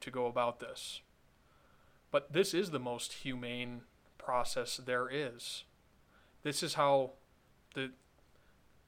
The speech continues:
you know, the capitalistic process, that's how we've been able to feed growing populations, you know, exploding populations over the last couple centuries. It's due to the Industrial Revo-,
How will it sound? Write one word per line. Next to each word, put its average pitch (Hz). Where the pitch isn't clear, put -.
you 139
know, 127
the 123
capitalistic 135
process, 131
that's 139
how 139
we've 131
been 127
able 123
to 127
feed 123
growing 135
populations, 123
you 143
know, 127
exploding 143
populations 123
over 127
the 123
last 123
couple -
centuries. -
It's -
due 135
to 135
the 135
Industrial 131
Revo-, 139